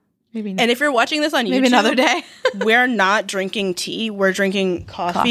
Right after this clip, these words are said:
Speaker 1: Coffee.
Speaker 2: because that's way more on brand for us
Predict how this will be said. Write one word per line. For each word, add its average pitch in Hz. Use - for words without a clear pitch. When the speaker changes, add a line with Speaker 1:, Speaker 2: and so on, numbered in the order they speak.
Speaker 1:
Coffee. 214
Speaker 2:
because 175
that's -
way 180
more 185
on 175
brand 170
for 196
us -